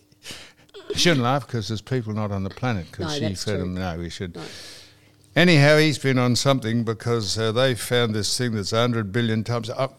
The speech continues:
Speaker 1: why did it take them so long to discover it if it's a hundred billion times stronger than the sun,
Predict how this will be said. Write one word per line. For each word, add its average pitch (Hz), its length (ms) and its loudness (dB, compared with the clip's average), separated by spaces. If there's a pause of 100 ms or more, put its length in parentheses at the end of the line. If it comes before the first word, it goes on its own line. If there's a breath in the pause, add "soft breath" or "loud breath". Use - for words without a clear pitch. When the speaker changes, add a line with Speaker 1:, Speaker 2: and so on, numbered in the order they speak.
(120)
Speaker 1:
why 170 300 4
did 180 140 -2
it - 40 -12
take 156 200 2
them 139 120 0
so 139 220 2
long 131 260 2
to 120 100 -2
discover 110 520 2
it 107 60 2
if 110 140 0
it's 104 140 -6
a 98 60 -2
hundred 123 480 0
billion 120 300 2
times 110 380 -2
stronger 117 360 0
than 101 100 -2
the 98 100 -2
sun, 110 400 0